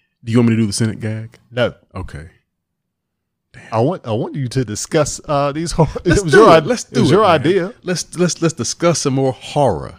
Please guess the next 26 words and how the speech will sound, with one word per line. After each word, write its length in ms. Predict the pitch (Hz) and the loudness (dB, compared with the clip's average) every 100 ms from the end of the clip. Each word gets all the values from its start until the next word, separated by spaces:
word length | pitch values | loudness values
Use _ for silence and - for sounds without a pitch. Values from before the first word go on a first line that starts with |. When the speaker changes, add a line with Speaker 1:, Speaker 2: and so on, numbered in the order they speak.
| - | -4
Speaker 2:
Okay. 380 | 143 143 160 117 _ _ _ _ _ _ _ _ _ _ - | -2 -2 -4 -6 _ _ _ _ _ _ _ _ _ _ -4
Well, 120 | 185 | 2
what 160 | 269 | 4
have 140 | 240 165 | 4 2
you, 240 | 180 175 160 | 2 0 -2
what 200 | 151 185 | -2 -2
are 40 | |
you 160 | 170 147 | -2 -2
looking 380 | 135 147 131 | -2 -2 -6
forward 380 | 117 131 120 110 | -6 -4 -2 -4
to, 480 | - 127 110 101 92 _ _ | -2 -2 -2 -6 -10 _ _
let's 180 | 117 113 | -12 -10
say, 140 | - 107 | -6 -6
in 100 | 98 | -8
the 60 | |
new 580 | 95 98 104 107 104 98 - | -12 -8 -6 -4 -6 -8 -8
era 320 | 101 95 90 | -6 -6 -6
of 220 | 80 85 | -8 -8
horror 280 | - 101 92 | -4 -4 -4
movies? 380 | 90 80 - _ | -8 -14 -20 _
There's 180 | 117 113 | -14 -8
been 120 | 156 | -6
a 60 | 147 | -2
lot 200 | 160 156 | -2 -2
of 120 | 123 | 0
remakes, 580 | 135 135 131 131 - | 0 0 -2 -2 -10